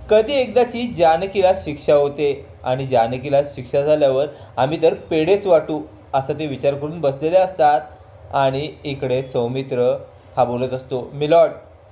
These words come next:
माझ्या आशिलाने कोणताही गुन्हा केलेला नाही आणि माझ्या आशिलाने खून तर मुळीच केलेला नाही." त्यावेळी आता मिलॉर्ड म्हणतात,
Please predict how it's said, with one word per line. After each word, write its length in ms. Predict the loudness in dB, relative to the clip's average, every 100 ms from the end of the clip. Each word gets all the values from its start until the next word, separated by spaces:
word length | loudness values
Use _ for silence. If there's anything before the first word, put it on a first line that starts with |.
| -2
माझ्या 360 | 2 2 4
आशिलाने 460 | 2 2 -2 0 -4
कोणताही 580 | -4 -4 -4 2 0 2
गुन्हा 280 | -4 0 0
केलेला 340 | 0 -4 -2
नाही 240 | -2 -4 -10 -18 -20 -6
आणि 100 | -2
माझ्या 340 | 0 2 2
आशिलाने 420 | 0 0 -4 -4
खून 380 | -8 -8 -8 -2
तर 140 | -2 -2
मुळीच 360 | -4 -4 -6
केलेला 340 | -6 -2 -2 0
नाही." 280 | -2 -2 -10 -18 -20 -20 -20 -4
त्यावेळी 580 | 2 2 2 -4 -6 -8 -18 -20 0
आता 460 | 0 2 2 2 0 -10 -20 -20 -8
मिलॉर्ड 240 | 2 2
म्हणतात, 360 | 2 -2 2